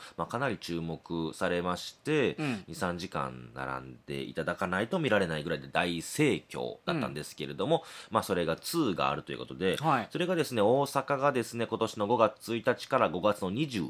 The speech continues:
Speaker 1: 一日、
Speaker 2: うん。
Speaker 1: 二日間ですね。
Speaker 2: うん。
Speaker 1: 約十三時から十九時。これはですね、場所は変わらず、アシタルームという場所でございます。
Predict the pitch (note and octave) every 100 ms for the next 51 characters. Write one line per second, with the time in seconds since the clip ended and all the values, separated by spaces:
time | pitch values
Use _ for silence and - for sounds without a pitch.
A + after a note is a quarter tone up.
0 | - F#2 - A#2+ A#2 - - D2+ - F#3+
1 | D3 F#2 - _ - - B2 F2+ C2+ C2
2 | A2 C#3 D3 F3 C3 F2 - D#2 - D2
3 | C#2 - - - - F#2+ G2 - A#2+ G2+
4 | A#2+ - B2+ F2+ C#2+ F#2+ B2+ A#2 - G2+
5 | E2+ E2 - E3+ - C#3 A#2+ G#2+ G#2 A#2
6 | A#2 A#2+ B2 C3 C3 B2 C3 - G2 -
7 | - D3 D3 C#3 D3 B2+ D#2+ C#2+ A2+ -
8 | D#2 C#2 C#2+ B1+ B1+ C#2 - C#2 B1+ C2+
9 | B1 A#1+ A#1+ A#1 - -